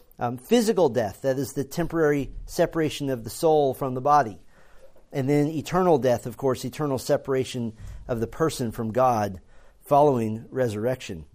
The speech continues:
So, the eternal death, um, eternal death is experienced only by those who do not accept Christ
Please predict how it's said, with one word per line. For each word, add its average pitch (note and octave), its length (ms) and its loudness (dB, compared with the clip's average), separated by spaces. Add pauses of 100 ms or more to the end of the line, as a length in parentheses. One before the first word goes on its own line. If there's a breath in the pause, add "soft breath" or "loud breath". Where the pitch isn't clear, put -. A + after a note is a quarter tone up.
(500 loud breath)
So, C3+ 480 4 (1600)
the D#3 140 -2
eternal F#3+ 400 4
death, D3+ 460 4 (180)
um, A#2 420 2 (1300)
eternal F#3 380 4
death C3 240 2
is A2+ 120 -4
experienced C#3 440 -2
only C#3+ 160 0
by B2+ 160 2
those B2 240 2
who A#2+ 60 -4
do A2 120 -4
not B2 220 -2
accept - 400 -6 (360 soft breath)
Christ B2+ 380 0